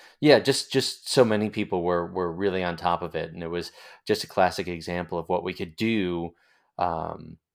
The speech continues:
as students running, uh, a non-commercial radio station. I think, I think we're as good, if not better than, you know, the commercial guys that night.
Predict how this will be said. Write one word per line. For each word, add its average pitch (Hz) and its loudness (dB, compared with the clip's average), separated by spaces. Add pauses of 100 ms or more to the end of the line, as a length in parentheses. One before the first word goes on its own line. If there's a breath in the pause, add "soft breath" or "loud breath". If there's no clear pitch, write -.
(140)
as 107 4
students 98 -2
running, 90 -2 (680)
uh, 85 -4
a 95 -6
non-commercial 95 -4
radio 110 0
station. - -14
I - -14
think, 87 -12 (160)
I 95 -10
think 90 -14
we're 92 -4
as 101 0
good, 104 2
if 101 0
not 95 -2
better 98 2
than, 87 -4 (120)
you 98 -6
know, 82 -8 (100)
the - -10
commercial 92 -6
guys 78 -8
that 80 -8
night. 78 -14